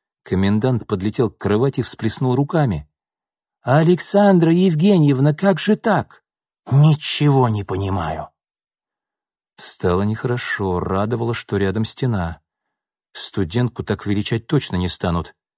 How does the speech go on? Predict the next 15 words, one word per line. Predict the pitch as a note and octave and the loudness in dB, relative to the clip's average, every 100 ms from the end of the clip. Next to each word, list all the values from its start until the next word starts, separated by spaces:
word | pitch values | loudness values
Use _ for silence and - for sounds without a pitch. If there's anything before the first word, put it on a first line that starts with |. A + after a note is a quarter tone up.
| _ _ - | _ _ -10
Еще | E2+ - G2 | -8 -6 -4
надеясь, | G2+ A2 G2 | -2 -2 -4
что | - G#2+ | -6 -4
ослышался, | F#2+ - C3 - B2 - | -4 -4 -6 -4 -6 -4
я | G#2 G#2 | -4 -2
медленно | G2+ G#2+ G#2+ A2+ A2 - | 0 -2 -2 -2 -2 -4
уточнил. | A#2 C3+ - D3+ G#2 - _ _ _ _ _ _ _ _ _ _ _ | -4 -4 -2 -2 -2 -6 _ _ _ _ _ _ _ _ _ _ _
«Какая | F#2 - A#2 A2 | -8 -4 -2 -2
Александра | D#2+ - F2 E2 D#2 | -4 -4 -4 -2 -2
Евгеньевна?» | F#2 G2+ A#2 E2 C#2 C2+ - _ _ _ _ _ _ _ | -4 -4 -2 -2 -6 -10 -16 _ _ _ _ _ _ _
Комендант | - F2+ F2+ F2 F2 C3+ B2+ | -2 0 2 0 2 2 2
быстро | F#2+ A#2 - C3+ | 0 -2 0 0
повернулся | C#3 D3 B2 G#2 - | 2 2 2 0 -4
ко | G2 | -2
мне. | G#2 G2+ G2+ | -2 0 -2